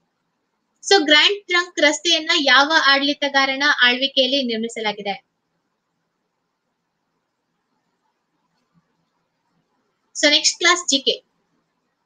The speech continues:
Current affairs. Grand Trunk ರಸ್ತೆಯನ್ನ ಯಾವ ಆಡಳಿತಗಾರನ ಆಳ್ವಿಕೆಯಲ್ಲಿ ನಿರ್ಮಿಸಲಾಗಿದೆ? So ಶೇರ್ ಶಾ ಸೂರಿ, ಬಾರ್ಬರ್, ಶಹಜಹಾನ್, ಆ,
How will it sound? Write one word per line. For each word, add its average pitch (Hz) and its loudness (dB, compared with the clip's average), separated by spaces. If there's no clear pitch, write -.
Current 311 0
affairs. - -2
Grand 294 2
Trunk 370 -2
ರಸ್ತೆಯನ್ನ 285 0
ಯಾವ 269 4
ಆಡಳಿತಗಾರನ 262 0
ಆಳ್ವಿಕೆಯಲ್ಲಿ 240 -2
ನಿರ್ಮಿಸಲಾಗಿದೆ? 233 -2
So 302 4
ಶೇರ್ 285 4
ಶಾ 311 2
ಸೂರಿ, 311 2
ಬಾರ್ಬರ್, 262 2
ಶಹಜಹಾನ್, 254 -4
ಆ, 220 0